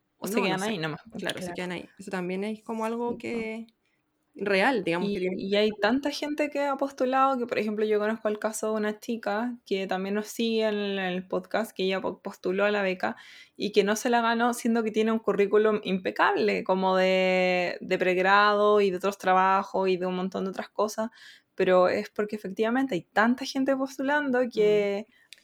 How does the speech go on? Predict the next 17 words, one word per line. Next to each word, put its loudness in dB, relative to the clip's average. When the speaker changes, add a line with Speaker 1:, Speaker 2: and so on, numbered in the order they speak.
Speaker 2:
casi 0
que 2
tenés 0
que -8
ser -4
el 0
mejor 2
en 2
todo -2
<laughs> -6
ahora 4
Speaker 1:
Y 6
Speaker 2:
como 0
para 6
esa 2
Speaker 1:
aparte, -
Speaker 2:
beca. -4